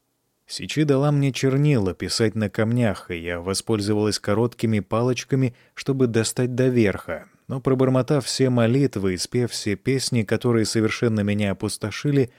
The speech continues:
даже не чувствовала боли. В углу садового домика просачивающиеся солнечные лучи освещали плоды моего труда, а перед письменами лежало тело Ити,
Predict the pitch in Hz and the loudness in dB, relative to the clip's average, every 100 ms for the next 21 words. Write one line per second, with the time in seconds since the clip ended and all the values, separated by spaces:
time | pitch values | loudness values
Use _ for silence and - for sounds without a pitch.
0 | _ _ - 135 139 127 127 - 147 - | _ _ -6 -4 0 0 0 -2 -4 -2
1 | 127 127 123 127 127 110 85 78 - _ | 0 2 2 2 4 4 2 -6 -14 _
2 | _ _ _ _ _ _ _ _ - 92 | _ _ _ _ _ _ _ _ -14 -6
3 | 101 156 190 151 151 170 147 131 156 165 | 0 0 2 2 2 4 4 4 4 2
4 | 117 104 - 92 - 139 - 127 117 - | 2 -2 -2 -2 -2 -4 0 2 2 2
5 | 120 107 110 - 127 127 113 - 110 101 | -2 0 -2 0 0 0 0 0 0 2
6 | 104 - 156 131 - 104 - 139 131 120 | 0 -2 -2 -2 0 -2 0 -2 0 0
7 | 113 110 117 127 120 113 120 107 120 120 | 0 0 2 4 4 2 0 0 -2 0
8 | 98 78 - _ _ _ _ - 87 95 | -2 -4 -14 _ _ _ _ -12 -6 -6
9 | 92 110 - 107 107 139 139 120 107 98 | -2 -2 0 0 2 2 4 4 2 2
10 | 123 127 120 - 120 127 117 123 127 98 | 2 2 0 0 2 2 2 2 0 0
11 | - 87 73 | -4 -8 -14